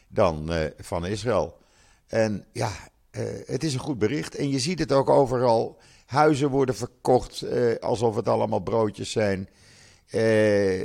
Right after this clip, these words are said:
de huizenprijzen stijgen ook. Dat is dan weer het nadeel. Maar ja, vraag en aanbod, zullen we maar zeggen. In ieder geval, eh, ja, ik wou u dat niet onthouden. En dan gaan we even verder met covid,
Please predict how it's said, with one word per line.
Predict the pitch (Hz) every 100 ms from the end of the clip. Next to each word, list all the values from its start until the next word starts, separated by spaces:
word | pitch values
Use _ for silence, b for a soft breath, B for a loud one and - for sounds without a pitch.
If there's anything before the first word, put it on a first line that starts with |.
| - -
de |
huizenprijzen | 101 123 117 113 107 98 90
stijgen | 90 95 87 87 90
ook. | 85 95 - - _ _ b b b b
Dat | - 95
is |
dan | 92 85
weer | 82
het | 78
nadeel. | 80 78 80 104 113 110 _ _ _
Maar | - 104
ja, | 110 - _ _ -
vraag | - 110 104
en | 90
aanbod, | 92 113 123 117
zullen | 123 107 101
we |
maar | 98
zeggen. | 92 98 85 73 - _ _ _ _ _ _ - B B B -
In | 131
ieder | 151
geval, | 143 139 139 135 127 127
eh, | 120 117
ja, | - 131 117
ik | -
wou | 117 131 120
u |
dat | 113 98
niet | 120 -
onthouden. | 98 87 110 135 110 76 - _ -
En | -
dan | 117
gaan | 123 120
we | 113
even | 123 107 101
verder | 120 107 98
met | 85 -
covid, | 156 147 139 92 101 -